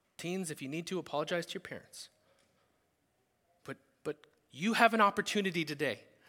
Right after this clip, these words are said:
There is hope today. In, in Hebrews it says, "Turn to God while the day is still today." Do it now. Do it now. Grace means if you failed in these areas, there's still hope, and you can confess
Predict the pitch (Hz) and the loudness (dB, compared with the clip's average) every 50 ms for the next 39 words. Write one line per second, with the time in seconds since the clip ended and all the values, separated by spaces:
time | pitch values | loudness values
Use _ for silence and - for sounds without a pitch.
0 | - - 147 180 185 185 180 214 240 233 - - - - 233 233 - - - 214 | -8 0 4 6 6 6 6 6 6 6 4 4 8 8 8 8 6 2 -2 2
1 | 175 190 175 135 104 - - - - - - _ _ _ _ _ _ _ _ _ | 6 6 6 6 6 0 -8 -18 -20 -20 -20 _ _ _ _ _ _ _ _ _
2 | _ _ _ _ _ _ _ _ _ _ _ _ _ _ _ _ _ _ _ _ | _ _ _ _ _ _ _ _ _ _ _ _ _ _ _ _ _ _ _ _
3 | _ _ _ _ _ _ _ _ - - 170 180 170 180 180 165 143 202 185 208 | _ _ _ _ _ _ _ _ -10 -6 -6 -2 0 2 2 2 2 2 4 4
4 | 208 180 180 180 - - 202 185 180 - - - - - _ - - - - _ | 4 4 4 2 2 4 6 6 6 4 0 -4 -8 -20 _ -20 -20 -20 -20 _
5 | _ - - _ _ _ _ _ _ _ _ _ - - - - 220 233 262 269 | _ -20 -20 _ _ _ _ _ _ _ _ _ 0 0 4 8 10 10 10 10
6 | 269 240 247 196 214 208 202 214 214 202 196 196 190 190 185 180 180 165 170 190 | 8 6 4 8 10 10 12 10 10 10 10 10 10 10 8 6 2 4 6 8
7 | 208 220 220 202 185 - - - 208 202 196 190 180 180 - - - - _ _ | 8 10 8 8 8 6 4 6 8 8 8 6 4 0 -10 -18 -20 -20 _ _
8 | - - 185 180 190 175 135 101 - - - - - - 143 139 165 214 254 285 | -2 0 6 8 8 8 8 4 -2 -8 -20 -20 -20 -16 -6 0 4 6 6 6
9 | 226 220 247 262 254 240 196 123 - - - - - - - _ _ _ _ _ | 8 8 8 10 10 10 8 8 6 -4 -12 -20 -20 -20 -20 _ _ _ _ _
10 | _ _ _ _ _ _ _ _ _ - 135 139 185 269 330 359 311 269 262 247 | _ _ _ _ _ _ _ _ _ -10 -2 4 6 8 8 8 8 8 8 8
11 | 233 190 127 113 - - - - - _ _ _ _ _ _ _ _ _ _ _ | 8 8 6 4 -2 -12 -18 -20 -20 _ _ _ _ _ _ _ _ _ _ _
12 | _ _ _ _ _ _ _ _ _ _ _ _ _ _ _ _ _ _ _ _ | _ _ _ _ _ _ _ _ _ _ _ _ _ _ _ _ _ _ _ _
13 | _ _ _ _ _ _ _ _ _ _ _ _ _ _ _ _ _ _ _ _ | _ _ _ _ _ _ _ _ _ _ _ _ _ _ _ _ _ _ _ _
14 | _ _ _ _ _ _ _ _ _ _ _ _ _ _ _ _ _ _ _ - | _ _ _ _ _ _ _ _ _ _ _ _ _ _ _ _ _ _ _ -2
15 | 156 165 170 165 - 185 175 160 156 143 139 - 139 123 - - 147 156 151 151 | 0 2 2 2 0 -2 -2 -4 -4 -6 -6 -8 -8 -6 -2 -2 0 0 0 -2
16 | 143 139 135 131 127 123 123 120 113 120 113 - - - 127 113 - - 107 95 | -4 -6 -6 -4 -2 -2 -2 -4 -6 -8 -8 -8 -6 -6 -8 -8 -8 -8 -10 -10
17 | - - 110 113 110 - - 110 - 110 - - 127 113 113 - - - - | -10 -12 -12 -12 -12 -14 -16 -18 -18 -18 -14 -10 -8 -8 -8 -8 -10 -12 -14